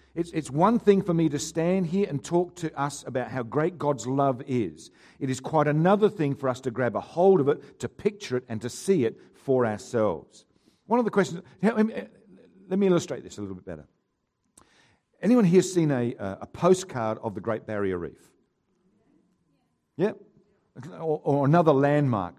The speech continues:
like a, a massive, uh, part of, uh, th-, seven wonders of the world, something that you've seen around the world, okay? <clears throat> You can't reduce the beauty and the awe of the Great Barrier Reef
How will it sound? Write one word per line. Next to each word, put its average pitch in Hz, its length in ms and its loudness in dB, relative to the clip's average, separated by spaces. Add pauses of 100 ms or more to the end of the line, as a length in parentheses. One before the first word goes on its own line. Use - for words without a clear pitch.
like 113 200 -6
a, 107 160 -14
a 110 60 -10
massive, 139 540 -4 (360)
uh, 107 200 -4 (100)
part 165 280 0
of, 135 140 0
uh, 117 200 -8 (200)
th-, 175 140 -2 (220)
seven 170 400 0
wonders 151 240 2
of 135 80 -6
the 123 80 0
world, 104 260 -4
something 165 300 -2
that 143 80 -6
you've 123 180 -8
seen 123 220 -4
around 110 220 -2
the 98 60 -4
world, 87 320 -8
okay? 131 240 -12 (1700)
<clears throat> - 260 -2 (680)
You 180 140 -2
can't 214 340 -2
reduce 165 420 2
the 143 120 -2
beauty 120 640 -2 (600)
and 139 200 0
the 139 180 -2
awe 143 600 0 (380)
of 123 100 -4
the 139 80 0
Great 160 300 2
Barrier 143 360 0
Reef 123 500 -2